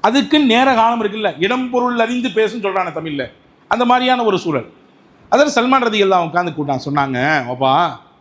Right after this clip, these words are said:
உன்னுடைய இபாதத்து எனக்கு புரியுது, உன்னுடைய ஆர்வம் எனக்கு விளங்குது. அதே நேரத்துல உன் கண்ணுக்குன்னு சில நீ செய்ய வேண்டிய கடமை இருக்குது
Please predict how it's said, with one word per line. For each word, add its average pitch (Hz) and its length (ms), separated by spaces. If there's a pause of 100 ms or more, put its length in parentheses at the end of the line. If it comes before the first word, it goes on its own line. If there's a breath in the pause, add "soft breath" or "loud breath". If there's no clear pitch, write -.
(340)
உன்னுடைய 165 260
இபாதத்து 185 320
எனக்கு 156 320
புரியுது, 170 200 (760)
உன்னுடைய 214 320
ஆர்வம் 226 360
எனக்கு 175 260
விளங்குது. 175 340
அதே 196 260
நேரத்துல 139 680 (200)
உன் 147 220
கண்ணுக்குன்னு 240 520
சில 143 540
நீ 160 120
செய்ய 185 280
வேண்டிய 170 240
கடமை 160 320
இருக்குது 110 180